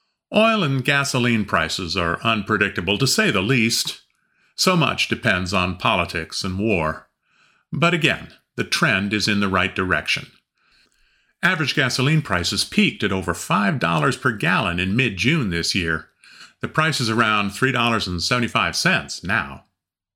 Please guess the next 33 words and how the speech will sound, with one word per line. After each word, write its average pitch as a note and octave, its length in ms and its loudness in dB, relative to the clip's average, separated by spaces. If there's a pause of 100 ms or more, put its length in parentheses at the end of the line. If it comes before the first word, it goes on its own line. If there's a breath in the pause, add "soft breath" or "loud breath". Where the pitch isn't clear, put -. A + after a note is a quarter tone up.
(880)
Unfortunately, F#2+ 840 0 (180 loud breath)
lower C#3+ 380 2
inflation F#2+ 720 -2
does A#2+ 200 0
not D3 400 2
necessarily G2+ 680 0
mean G2 300 2
lower G2+ 260 2
prices. C#3+ 720 -2 (400 soft breath)
The - 80 -12
prices F2+ 380 2
of E2 100 -12
gasoline F#2+ 580 0
and D#2+ 120 -6
housing B2+ 400 0
may F2 180 0
fall, F2 500 -2 (380 loud breath)
but F#3 140 -2
for G#3 100 2
most B3+ 320 4
goods G2+ 220 0
and F2+ 100 -4
services, F#2+ 680 -2
lower E3 320 2
inflation E3+ 560 0
means G2+ 380 0
that - 220 -6
prices A#2+ 500 -2
keep F#3 320 -2
rising, A2+ 540 0 (480)
just - 320 0
more A2 240 0
slowly. A2+ 680 0